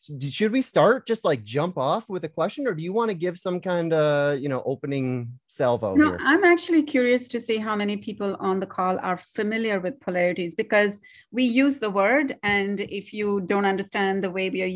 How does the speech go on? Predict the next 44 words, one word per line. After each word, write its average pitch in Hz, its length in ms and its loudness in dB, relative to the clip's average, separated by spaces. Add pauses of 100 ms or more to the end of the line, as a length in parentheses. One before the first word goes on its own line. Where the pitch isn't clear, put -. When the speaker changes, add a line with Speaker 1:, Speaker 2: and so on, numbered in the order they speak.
Speaker 2:
using 220 240 -6
it, 254 260 -2
in 247 180 2
some 311 240 4
ways 233 180 6
we 208 80 -2
are 202 60 -2
codifying 202 600 -2
it 180 100 -4
in 175 100 -4
a 170 60 -2
particular 175 500 -6
way. 175 400 -2 (720)
And 226 180 2
so, 214 480 0
uh, 208 240 0
if 247 140 2
there 254 100 4
are 233 80 6
people 277 320 2
who, 233 500 -2 (640)
who 240 160 -8
they, 214 280 -2
who 220 180 -6
this 202 220 -4
is 202 160 -4
new 202 300 -2
to, 269 320 2
I 208 80 2
think 214 180 -2
it 208 120 -6
would 196 140 -4
help 196 280 -4
to 196 80 -6
give 180 160 -4
a 180 40 -4
little 208 280 -2
introduction. 247 760 2
But 202 140 2
if 202 160 -2
everybody 269 460 2
here 233 280 0
is 185 220 -6
familiar, 214 540 0